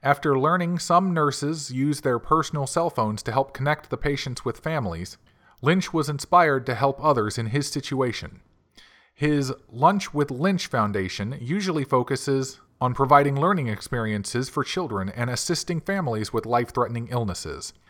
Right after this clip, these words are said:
Now, Lynch's foundation is committed to collecting donated iPads for healthcare facilities where patients are restricted from seeing their families in person. Lynch calls it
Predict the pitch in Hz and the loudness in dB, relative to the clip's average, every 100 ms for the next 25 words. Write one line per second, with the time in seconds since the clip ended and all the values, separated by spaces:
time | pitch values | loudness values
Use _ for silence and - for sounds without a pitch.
0 | _ - 143 170 104 120 143 - - _ | _ -8 0 4 4 2 0 -8 -20 _
1 | - 175 196 180 147 165 156 135 110 - | -2 2 4 2 2 4 4 2 0 -2
2 | 131 127 - 135 139 170 143 - 143 147 | -4 -4 -2 0 2 2 0 0 0 0
3 | - 147 147 110 143 160 175 175 - 160 | -2 -4 -4 -2 0 0 0 -2 0 -2
4 | 180 113 104 98 101 - 127 165 170 - | -2 0 2 2 -2 -4 0 0 -2 -2
5 | 160 - - 147 98 87 87 - - - | -4 -2 -4 -2 -2 -4 -8 -12 -20 -2
6 | 127 131 156 175 170 156 135 135 135 - | -2 0 0 0 -2 -4 0 2 0 -2
7 | 160 - 143 143 - 139 120 139 127 123 | -4 -4 -6 -6 -2 -2 -2 -4 -4 -2
8 | 123 131 120 123 - 120 - 110 - 71 | -2 -2 -2 -4 -6 -6 -2 -2 -2 -10
9 | 65 _ _ - - - - - 165 180 | -14 _ _ -20 -20 -20 -14 -2 0 0
10 | - 156 151 151 156 | 2 2 4 0 -2